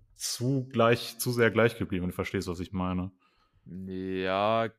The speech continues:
Speaker 2: kann ich irgendwo nachvollziehen, aber ich find halt, das, was sie erreicht haben, das musst du halt in so einer, äh, ja, in so einer krassen, ähm, Conference ja auch erstmal bestätigen. Deswegen, also,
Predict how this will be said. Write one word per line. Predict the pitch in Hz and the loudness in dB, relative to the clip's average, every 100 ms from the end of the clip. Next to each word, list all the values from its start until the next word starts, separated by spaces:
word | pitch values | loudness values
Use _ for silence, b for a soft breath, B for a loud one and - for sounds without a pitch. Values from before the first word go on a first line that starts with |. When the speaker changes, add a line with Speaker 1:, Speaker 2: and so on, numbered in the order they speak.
| _ | _
Speaker 2:
kann | - 107 123 135 - | -6 -4 -4 -6 -8
ich | 117 - | -10 -6
irgendwo | 113 120 110 104 | -4 -4 -6 -8
nachvollziehen, | 101 101 127 - 127 131 - - 127 120 | -2 0 0 -2 -6 -4 -6 -8 -6 -4
aber | 107 104 | -2 -2
ich | - | -6
find | - 113 | -12 -8
halt, | 113 101 - | -6 -6 0
das, | 110 - | -2 0
was | 98 131 - | -2 -2 0
sie | 98 | 0
erreicht | 95 92 95 - | 2 2 0 -4
haben, | 98 101 107 113 b b b | -2 0 -2 -6 b b b
das | 92 - | -6 -4
musst | 107 - | -6 -2
du | 110 | 0
halt | 107 | 0
in | 101 | -2
so | 98 | -2
einer, | 110 107 95 - | -2 -2 -4 -6
äh, | 98 98 95 _ _ | -2 -2 -2 _ _
ja, | 101 95 - | 2 2 0
in | 98 | -6
so | 98 | -4
einer | 101 101 101 101 b b _ _ _ | -2 -2 -4 -6 b b _ _ _
krassen, | - 107 - 107 101 98 | -6 -6 -6 -8 -6 -6
ähm, | 98 95 92 101 | -4 -4 -6 -8
Conference | - 107 107 104 101 | -6 -4 -2 -4 -2
ja | 101 | -4
auch | 98 | -2
erstmal | 92 - 104 | -4 -6 -8
bestätigen. | 92 - 104 - 95 85 87 92 _ | -8 -6 -6 -6 -8 -8 -12 -14 _
Deswegen, | 90 - 98 95 | -14 -4 -4 -2
also, | 92 95 95 | -2 -2 -4